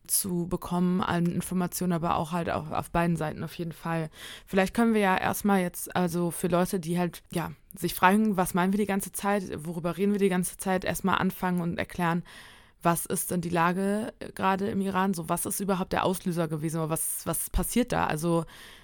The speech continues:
vielleicht weiß man, äh, da werden seit drei Monaten, sind da große Proteste, ähm, und Menschen sterben oder werden festgenommen oder beides. Und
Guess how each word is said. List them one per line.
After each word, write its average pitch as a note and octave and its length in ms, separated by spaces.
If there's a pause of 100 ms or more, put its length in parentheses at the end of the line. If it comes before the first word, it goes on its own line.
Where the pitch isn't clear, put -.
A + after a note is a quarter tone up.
vielleicht F#3+ 300
weiß - 160
man, F3 240
äh, E3+ 340
da E3 160
werden F3 180
seit E3+ 180
drei F3 420
Monaten, F3 1000
sind E3+ 260
da F3 60
große F3 360
Proteste, G3 800 (420)
ähm, E3 360
und D#3+ 140
Menschen F3+ 320
sterben E3+ 360
oder E3 180
werden D#3+ 200
festgenommen F3 680 (400)
oder F3+ 220
beides. F3 480 (320)
Und E3+ 720